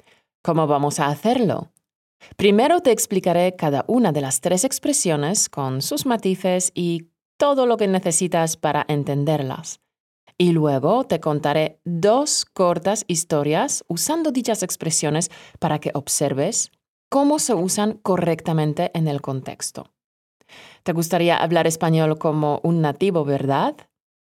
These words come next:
Necesitas usar algunas expresiones idiomáticas y modismos que los nativos usan a diario. Yo no puedo evitar usarlas.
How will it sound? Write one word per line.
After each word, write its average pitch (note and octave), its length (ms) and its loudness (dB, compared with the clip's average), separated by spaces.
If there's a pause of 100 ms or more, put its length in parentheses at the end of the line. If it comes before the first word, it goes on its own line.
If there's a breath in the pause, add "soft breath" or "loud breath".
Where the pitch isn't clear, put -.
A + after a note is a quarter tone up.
Necesitas A3+ 680 2
usar A3 420 -2
algunas A#3+ 560 -2
expresiones F3 720 0
idiomáticas D#3 760 0
y E3+ 120 0
modismos D3+ 640 -2 (320 soft breath)
que F3 120 0
los E3+ 160 2
nativos F3 640 0
usan D3 400 -2
a D#3 100 0
diario. E3+ 500 0 (320)
Yo A#3 480 2
no F#3+ 480 2
puedo G#3 440 4
evitar F3 640 2
usarlas. D3 800 -2